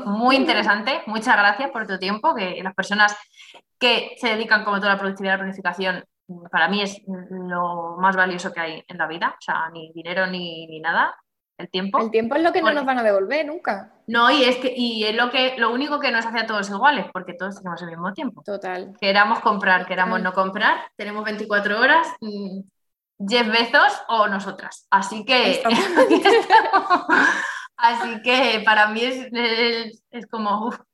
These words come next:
Speaker 1: es lo, lo único que no podemos malgastar de cualquier manera. Así que nada, Noé, muchísimas gracias por regalarme lo más valioso que tienes y regalárselo a, a toda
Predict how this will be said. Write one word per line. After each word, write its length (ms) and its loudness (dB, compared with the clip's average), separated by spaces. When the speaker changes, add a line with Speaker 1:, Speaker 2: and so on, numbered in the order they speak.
Speaker 1:
es 160 -6
lo, 680 0
lo 200 -2
único 260 -4
que 240 0
no 140 -2
podemos 300 0
malgastar 580 0
de 100 -12
cualquier 260 -10
manera. 220 -12
Así 240 4
que 80 -2
nada, 240 8
Noé, 180 2
muchísimas 420 0
gracias 360 -2
por 260 -8
regalarme 400 4
lo 140 4
más 160 0
valioso 340 -2
que 80 -8
tienes 540 -8
y 100 -8
regalárselo 580 2
a, 220 4
a 80 -8
toda 640 2